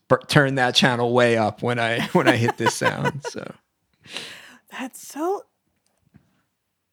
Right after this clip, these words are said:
Speaker 2: that's so funny. What a, and, and not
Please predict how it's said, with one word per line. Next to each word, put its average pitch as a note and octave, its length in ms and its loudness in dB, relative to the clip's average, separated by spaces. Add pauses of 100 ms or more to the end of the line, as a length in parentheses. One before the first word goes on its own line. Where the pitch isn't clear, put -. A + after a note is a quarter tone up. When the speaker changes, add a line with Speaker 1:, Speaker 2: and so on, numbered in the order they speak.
Speaker 2:
that's - 260 -14
so G3+ 200 -14
funny. F3+ 540 -20
What C4 200 -4
a, D4 320 -4 (1160)
and, B3+ 220 -2
and C4 160 -4
not D#4 300 -4